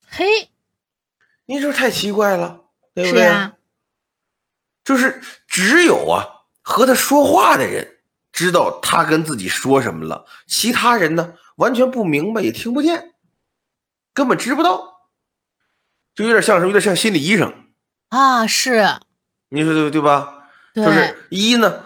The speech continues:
Speaker 2: 他是能够勾出你内心的隐私；二呢，他仿佛是能解决你的问题，对吧？要不为什么你哭什么呀？你高兴什么呀？一定是问题得到解决了呀。
Speaker 1: 是，而且他这还比心理医生还要更神一些。
Speaker 2: 对吧？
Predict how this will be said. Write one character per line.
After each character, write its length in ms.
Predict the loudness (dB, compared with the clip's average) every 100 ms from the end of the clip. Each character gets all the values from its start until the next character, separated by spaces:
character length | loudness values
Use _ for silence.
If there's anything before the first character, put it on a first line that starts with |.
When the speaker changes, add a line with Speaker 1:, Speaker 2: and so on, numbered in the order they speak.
| -20
Speaker 2:
他 160 | -2 -2
是 120 | 0
能 120 | 2
够 160 | 2 4
勾 220 | 4 4
出 140 | 2 0
你 160 | 0
内 160 | 0 0
心 140 | 0
的 40 | 0
隐 240 | -2 -6
私； 280 | -6 -4 -4 -4 -18 _ _ _ _ -2
二 280 | 0 2 2
呢， 200 | -2 -6 -20 -6
他 120 | -4
仿 260 | 0 -2 -2
佛 200 | -2 0
是 100 | 0
能 140 | -2
解 160 | -2 0
决 140 | 0
你 140 | 0
的 100 | -2
问 140 | -2 -2
题， 300 | -8 -12 _ _ _
对 120 | -2 2
吧？ 140 | 2 2
要 120 | 0
不 60 | 2
为 100 | 2
什 80 |
么 40 | 2
你 60 |
哭 340 | -2 -2 2 4
什 120 | 4
么 100 | -2
呀？ 160 | -4 -6
你 80 | 0
高 200 | 2 4
兴 200 | 2 2
什 100 | -2
么 100 | -6
呀？ 120 | -12 -18 -8
一 140 | -2
定 140 | 0 2
是 80 | 2
问 120 | 0
题 140 | 0
得 60 | 2
到 140 | 0
解 160 | 0 -6
决 160 | -4
了 160 | -2 0
呀。 180 | -2 -6 _ _ _ _ -14
Speaker 1:
是， 280 | -4 -2 0 -2 -8 _ _ _ -2
而 120 | -2
且 60 | 0
他 160 | -2
这 200 | 0 0
还 160 | 2 0
比 160 | 0
心 280 | -2 0 0
理 140 | -2 -2
医 160 | -2
生 180 | 0 -2
还 160 | 0 2
要 300 | 2 0 _ _ _ 0
更 120 | 0
神 380 | 2 -2 -2 0
一 140 | 0
些。 220 | 0 -4
Speaker 2:
对 40 |
吧？ 60 | -10